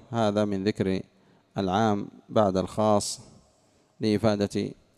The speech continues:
العموم والشمول. وإن شاء الله تعالى نعرض للأحاديث التي وردت في الرباط، ونبين شيئا من فضل هذه العبادة العظيمة في الدرس القادم،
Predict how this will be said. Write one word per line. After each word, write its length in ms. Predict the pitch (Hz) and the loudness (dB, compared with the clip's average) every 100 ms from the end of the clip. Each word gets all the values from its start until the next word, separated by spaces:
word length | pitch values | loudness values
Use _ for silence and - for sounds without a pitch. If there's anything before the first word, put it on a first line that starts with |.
| - - _ _ _ _ 107 | -20 -20 _ _ _ _ 2
العموم 480 | 104 104 113 143 | 6 6 4 2
والشمول. 640 | 107 - 104 95 95 92 85 - - - - _ _ _ _ _ _ _ - | 0 -2 0 4 4 2 -2 -14 -20 -20 -20 _ _ _ _ _ _ _ -2
وإن 120 | 110 | 0
شاء 220 | - 107 | 2 2
الله 260 | 98 92 92 | 2 2 2
تعالى 500 | 95 98 104 104 - - 117 - - _ _ _ - | 2 2 2 0 -4 -12 -18 -20 -20 _ _ _ -6
نعرض 380 | 117 98 98 98 | 0 2 4 2
للأحاديث 760 | 95 92 90 - 95 95 98 | 0 -2 -4 -4 -2 -2 -2
التي 360 | 90 92 - 92 | -4 -4 -2 0
وردت 380 | 95 95 95 | 0 0 -2
في 60 | - | -6
الرباط، 500 | 90 92 98 104 - - - _ _ _ _ | -6 0 2 2 -2 -12 -20 _ _ _ _
ونبين 600 | 135 104 101 95 98 92 - | -2 2 2 2 0 -4 -6
شيئا 300 | - 113 104 | -6 -4 -2
من 160 | 98 92 | -2 -2
فضل 440 | 107 101 95 95 | 0 0 -2 -4
هذه 320 | 104 104 98 95 | -2 -2 -2 -4
العبادة 440 | 87 95 104 98 | -4 0 0 0
العظيمة 500 | 92 95 107 110 110 - _ _ _ _ _ _ _ | 0 0 0 -2 -4 -8 _ _ _ _ _ _ _
في 80 | - | -8
الدرس 380 | 95 101 92 - | -4 -2 -4 -4
القادم، 680 | 92 - 101 98 95 92 | -6 -2 0 2 0 -2